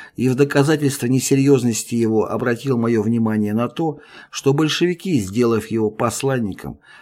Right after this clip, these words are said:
не подумали о том, чтобы дать ему денег.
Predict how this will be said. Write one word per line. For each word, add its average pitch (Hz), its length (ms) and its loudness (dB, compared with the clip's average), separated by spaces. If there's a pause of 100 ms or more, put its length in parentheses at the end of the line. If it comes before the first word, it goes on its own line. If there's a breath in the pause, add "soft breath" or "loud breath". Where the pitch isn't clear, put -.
(120 loud breath)
не 135 160 4
подумали 139 460 4
о 123 100 0
том, 147 400 -4
чтобы 98 340 -6
дать 104 300 -4
ему 95 180 -6
денег. 82 540 -10